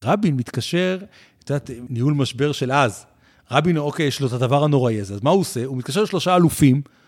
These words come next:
"תצאו עם גילוי דעת לטובתי". אחד מהם אריק שרון, שיוצא עם גילוי דעת לטובתו, אפרופו גם היחסים המאוד מורכבים עם אריק, שהיה אחד מגדולי המסיתים נגדו בסוף דרכו, ואז הוא מתקשר לגרשום שוקן להוריד אותו מהידיעה.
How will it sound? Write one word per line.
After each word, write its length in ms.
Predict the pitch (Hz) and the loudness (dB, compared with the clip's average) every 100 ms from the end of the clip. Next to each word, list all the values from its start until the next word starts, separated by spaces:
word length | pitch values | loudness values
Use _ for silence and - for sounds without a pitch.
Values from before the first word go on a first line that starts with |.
| _ _ _ | _ _ _
"תצאו 320 | - - - 202 | -2 2 4 4
עם 180 | 190 | 4
גילוי 320 | 165 143 151 165 | 0 4 6 6
דעת 260 | 151 156 | 6 4
לטובתי". 520 | 143 131 123 - 175 123 _ - - | 2 -2 -4 -2 -2 -2 _ -20 -8
אחד 200 | - 139 | -2 0
מהם 160 | 170 | 2
אריק 200 | 156 160 | 2 0
שרון, 360 | - 160 233 247 | -2 0 0 -2
שיוצא 320 | - 113 - | -4 -4 0
עם 80 | 139 | 0
גילוי 220 | 131 143 | 2 0
דעת 220 | 139 147 | 0 -2
לטובתו, 440 | 147 - 123 110 220 | -4 -6 -6 -4 -6
אפרופו 400 | 147 117 - 165 | -6 -8 -6 -6
גם 180 | 156 160 | -6 -8
היחסים 420 | 143 127 - 170 | -8 -10 -6 -4
המאוד 440 | 135 123 - 196 | -4 -4 -2 0
מורכבים 400 | 156 127 123 165 | 0 0 -2 0
עם 120 | 147 131 | -2 0
אריק, 240 | 185 170 | 0 0
שהיה 180 | - 131 | -2 -2
אחד 240 | 135 143 131 | 0 -2 -2
מגדולי 340 | 120 117 123 | -2 -2 0
המסיתים 640 | 147 139 - 120 175 190 | 0 -2 -4 -8 -2 -2
נגדו 260 | 165 120 120 | -2 -4 -8
בסוף 320 | 110 156 131 | -4 -4 -2
דרכו, 420 | 143 120 - 262 - - - - - - | -4 -2 2 2 2 -10 -20 -20 -20 -12
ואז 280 | - 139 208 | -2 2 4
הוא 80 | 233 | 4
מתקשר 460 | 196 160 - 185 | 2 -2 -2 0
לגרשום 460 | 170 131 160 156 175 | 2 4 4 4 0
שוקן 380 | - 123 - 120 | 2 2 4 4
להוריד 360 | 123 117 156 | 4 6 6
אותו 200 | 185 190 | 6 6
מהידיעה. 420 | 190 196 180 240 | 6 4 4 4